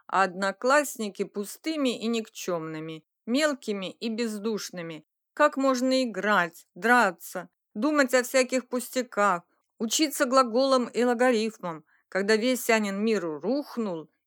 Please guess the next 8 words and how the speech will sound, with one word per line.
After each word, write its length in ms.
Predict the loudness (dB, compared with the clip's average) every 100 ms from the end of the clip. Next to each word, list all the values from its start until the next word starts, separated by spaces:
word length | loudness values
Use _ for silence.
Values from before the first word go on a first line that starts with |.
| _ -6
и 120 | 0
никогда 720 | 2 2 2 2 2 2 4
уже 280 | 2 -4 -8
не 160 | -8 -10
станет 500 | -4 -2 -2 -4 -10 -6
прежним? 640 | -2 -2 -4 -10 -12 -14 _ _ _ _ _ _ _ _ _
В 60 | -6
воображении 1040 | -2 -2 0 -2 -2 -2 -2 -2 -4 -6